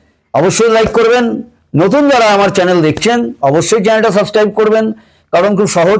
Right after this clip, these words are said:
সরল ভাষায় এই জাতীয় আইনি প্রেক্ষাপট আমি উপস্থাপনা করে থাকি এবং আমি ভিডিওগুলো এডুকেশনাল পারপাসে বানাই। ডিসক্লেমার, এর মধ্যে আমার কোনো প্রফেশনালস মার্কেটিং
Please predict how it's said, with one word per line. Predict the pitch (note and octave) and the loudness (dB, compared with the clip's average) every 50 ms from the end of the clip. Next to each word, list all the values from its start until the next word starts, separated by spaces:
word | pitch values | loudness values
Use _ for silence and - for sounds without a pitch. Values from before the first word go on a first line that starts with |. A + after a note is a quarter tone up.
| G#3+ - | 0 0
সরল | F3+ F3 F#3 G3+ G#3+ F3+ F3 | 0 0 0 0 0 0 0
ভাষায় | E3 D#3+ - G3 G3+ A3 A3 G3+ | 0 0 0 0 2 2 2 2
এই | F3 E3 E3 | 2 2 0
জাতীয় | E3+ D#3 D3 F3 G3 G3+ F#3 D#3+ | 0 0 0 0 0 2 2 2
আইনি | D3+ D3+ E3+ F3+ F#3+ E3 | 0 0 0 0 0 -2
প্রেক্ষাপট | E3+ E3 - F3 D#3+ D#3 E3+ E3+ E3+ D#3+ | -4 -4 -2 -4 -2 0 0 0 0 0
আমি | D#3+ E3 E3+ E3 | 0 0 -2 0
উপস্থাপনা | - D#3 C#3+ - D3+ D3+ E3+ F3 F3+ F3 | -2 -2 -2 -2 -2 0 0 0 0 0
করে | G3+ G#3 G#3 A3 | 0 0 0 0
থাকি | A3 G#3 A3 A3+ G#3+ - - - _ _ _ _ _ _ _ - | 0 0 0 -2 -2 -4 -10 -16 _ _ _ _ _ _ _ -2
এবং | D3 F3 F#3 G3 G3 G3 - - D3 | 0 0 0 0 -2 -4 -4 -4 -2
আমি | D3 G3+ A#3 G#3 | 0 0 0 0
ভিডিওগুলো | G3 F#3 G#3 G3 F#3+ G3 G3+ G3 F#3 | 0 2 2 0 2 2 2 0 0
এডুকেশনাল | F3+ F#3 F#3 F#3+ F3 E3 D3 F3+ F3 F3 D#3 | 0 0 0 0 -2 0 0 0 0 0 0
পারপাসে | D#3 C#3+ C3 C#3+ B2 C3+ C#3 C3+ | -2 -2 -2 -2 -2 -2 0 0
বানাই। | D#3 F3+ A3 A#3+ B3 A#3+ - - - _ _ _ _ _ _ _ _ _ _ _ _ _ _ _ _ _ - | 0 0 2 0 0 -2 -4 -10 -16 _ _ _ _ _ _ _ _ _ _ _ _ _ _ _ _ _ -4
ডিসক্লেমার, | - C#3+ - - F#3+ G#3+ G#3+ A#3 A#3+ A#3+ A3+ G#3+ G#3+ - - - D#3 | -4 -4 -2 0 0 0 2 2 2 0 0 -2 -6 -8 -6 -2 -2
এর | F3 G3+ G#3 | 0 0 0
মধ্যে | G#3+ G#3 E3+ F#3 A3 G#3+ F#3+ | 0 0 0 0 0 2 2
আমার | E3+ E3+ F3+ F3+ E3 D3 | 2 0 0 0 0 -2
কোনো | D3+ D3+ F#3 B3 C#4+ C#4+ C4 - - _ - | -2 0 0 0 0 0 -2 -6 -12 _ -4
প্রফেশনালস | - C3+ A#2+ B2+ D#3 D3 - E3+ D#3+ F#3 A3 C4+ C#4 - - - D3 | -4 -2 0 0 0 0 0 0 0 2 2 0 0 -2 -4 -4 -2
মার্কেটিং | C#3 C#3 C3 C3+ C#3 B2+ B2 F3+ A#3 | -2 -2 -2 -2 -2 -2 0 0 0